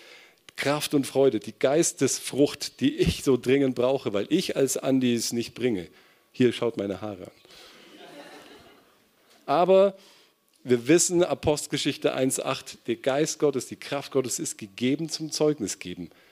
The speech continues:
Die ist gegeben, dass wir anderen Menschen von ihm erzählen und in der Kraft des Geistes, in den Gaben des Geistes, erster Korinther zwölf, den Menschen dienen. Und dass die Menschen,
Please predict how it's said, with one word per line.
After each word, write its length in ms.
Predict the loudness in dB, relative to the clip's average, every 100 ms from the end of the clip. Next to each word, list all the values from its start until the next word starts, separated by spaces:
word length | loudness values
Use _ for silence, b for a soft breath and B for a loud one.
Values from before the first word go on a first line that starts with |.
| b b _
Die 100 | -4 0
ist 220 | 0 -2
gegeben, 440 | -4 0 0 0
dass 180 | -2 0
wir 200 | -2 -2
anderen 440 | -2 2 4 4
Menschen 340 | 2 0 -2 -6
von 240 | -2 0
ihm 180 | 2 2
erzählen 440 | 0 0 2 2
und 100 | 2
in 120 | 0 0
der 100 | 0
Kraft 380 | -2 -8 -4
des 180 | -4 -2
Geistes, 420 | 0 0 -2 -4
in 80 | -4
den 120 | -4
Gaben 260 | -2 -4 -2
des 160 | -4 -2
Geistes, 340 | 0 0 -4
erster 280 | -4 -6 -6
Korinther 220 | -4 -4
zwölf, 280 | 0 0 0
den 160 | -4
Menschen 400 | -4 -4 -6 -10
dienen. 320 | -6 -4 -4 -8 b b b b b b b b b
Und 160 | -2 0
dass 140 | 0
die 100 | 2
Menschen, 480 | 2 4 2 0 0